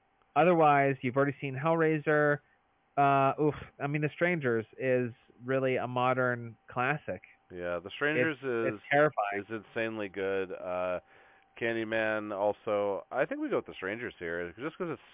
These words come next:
Speaker 1: Yeah.
Speaker 2: scarier, right? Uh,
Speaker 1: Yeah,
Speaker 2: you
Speaker 1: I've
Speaker 2: know
Speaker 1: only seen it the one time, but that was enough. I mean, it's a lasting image. It's a, it's a home invasion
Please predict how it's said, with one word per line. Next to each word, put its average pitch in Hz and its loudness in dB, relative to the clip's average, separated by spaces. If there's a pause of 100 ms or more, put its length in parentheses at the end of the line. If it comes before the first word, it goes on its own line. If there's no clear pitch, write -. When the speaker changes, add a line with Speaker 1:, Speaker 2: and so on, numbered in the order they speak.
Speaker 1:
Yeah. 92 -2 (180)
Speaker 2:
scarier, 80 -6
right? 90 -6 (720)
Uh, 110 0
Speaker 1:
Yeah, 190 2
Speaker 2:
you 202 2
Speaker 1:
I've 220 2
Speaker 2:
know 254 4
Speaker 1:
only 269 0
seen 247 2
it 202 2
the 185 -2
one 208 0
time, 208 0
but 147 0
that 175 6
was 185 2
enough. 180 0
I 156 -2
mean, 160 -4
it's 165 -2
a 170 4
lasting 151 0
image. 143 -4
It's 139 0
a, 135 2 (100)
it's - -8
a 120 -2
home 175 -2
invasion 151 -2